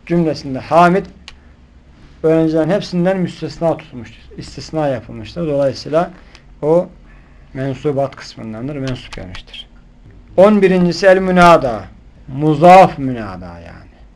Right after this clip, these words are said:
Her münada değil. Muzaf münada. Burada eksik ifade var.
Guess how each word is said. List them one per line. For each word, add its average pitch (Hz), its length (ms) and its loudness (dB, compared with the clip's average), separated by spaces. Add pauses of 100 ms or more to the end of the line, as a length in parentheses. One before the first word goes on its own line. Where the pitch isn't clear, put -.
(240)
Her 135 200 -2
münada 131 540 -4
değil. 120 140 -8 (280)
Muzaf 135 480 2
münada. 98 540 -14
Burada 117 160 -14
eksik - 280 -14
ifade 107 360 -16
var. 147 240 -12